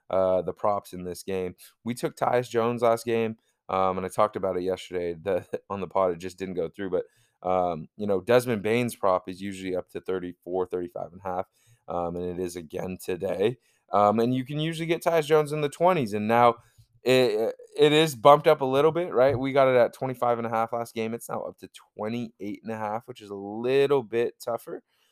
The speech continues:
Um, but I still think he gets there, man. I, I do. I would take a look at him. Um, and then his, his assist prop is, uh, seven and a half. I, I do think that,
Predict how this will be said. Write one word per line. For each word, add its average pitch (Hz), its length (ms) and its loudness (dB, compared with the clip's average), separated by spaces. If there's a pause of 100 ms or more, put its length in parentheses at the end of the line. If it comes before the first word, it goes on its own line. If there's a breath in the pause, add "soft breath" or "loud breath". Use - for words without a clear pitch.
(220)
Um, 131 440 8
but 131 120 2
I 143 60 0
still - 180 -6
think - 220 -20
he 294 140 -18
gets - 280 -8
there, 120 260 -2
man. 107 260 -2
I, 120 280 -2
I 120 60 0
do. 131 280 -2
I 113 120 6
would 113 200 -2
take 143 240 -6
a 127 60 -4
look 120 200 -2
at 110 140 -2
him. 117 320 -4 (400)
Um, 107 360 2
and 120 140 -6
then 131 140 -2
his, 117 240 -4
his 143 160 -4
assist - 480 -10
prop 110 400 -4
is, 104 560 -4
uh, 98 680 0 (720)
seven 143 460 2
and 139 120 -2
a 131 80 0
half. 131 480 -4 (100)
I, 104 120 -6 (100)
I 107 140 -6
do 107 340 -8
think 113 300 -6
that, 98 260 2